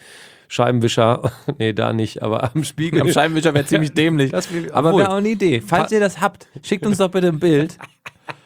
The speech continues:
Speaker 2: das gleichzeitig heißt, ihr seid doof, aber witzig.
Speaker 1: Ich, äh, also wie gesagt, ich bin Handball-W-, äh,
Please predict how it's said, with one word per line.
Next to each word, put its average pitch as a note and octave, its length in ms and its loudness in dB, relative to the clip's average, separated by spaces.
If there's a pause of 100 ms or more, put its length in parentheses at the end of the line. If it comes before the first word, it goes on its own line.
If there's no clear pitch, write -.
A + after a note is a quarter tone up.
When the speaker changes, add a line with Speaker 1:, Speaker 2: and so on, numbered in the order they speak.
(240)
Speaker 2:
das C3 200 -2
gleichzeitig D3+ 440 0
heißt, C#3+ 220 0
ihr C#3 80 0
seid C3 260 0
doof, F3+ 300 2
aber D#3+ 320 2
witzig. A#2+ 420 -4 (440)
Speaker 1:
Ich, F3 280 -4
äh, E3 80 0
also D3+ 240 0
wie D3 80 2
gesagt, A#2+ 260 2
ich A#2+ 100 -8
bin F3 340 -2
Handball-W-, E3+ 600 0
äh, D#3 200 -6